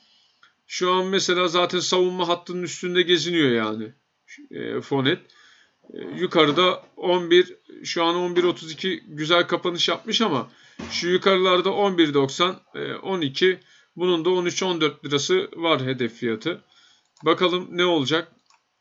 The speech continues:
ilerleyen süreçlerde. Valla uzun vade, e, Tekto birikir mi?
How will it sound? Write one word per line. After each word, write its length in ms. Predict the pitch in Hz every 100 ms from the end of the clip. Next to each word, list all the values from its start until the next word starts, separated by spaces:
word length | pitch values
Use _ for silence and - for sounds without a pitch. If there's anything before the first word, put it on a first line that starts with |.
| _
ilerleyen 480 | 160 156 156 151 143
süreçlerde. 720 | 135 120 110 - 117 113 156 - _ _ _ _ _ _ _ _ _ _ _ _ _ _ _ _ _ _ _ _ _ _ _ _ _
Valla 400 | 143 190 214 -
uzun 400 | 180 160 208 202
vade, 480 | 208 202 202 208 - - -
e, 440 | 156 151 147 127 123
Tekto 420 | 190 190 - 190
birikir 380 | 196 196 196 208
mi? 300 | 165 185 -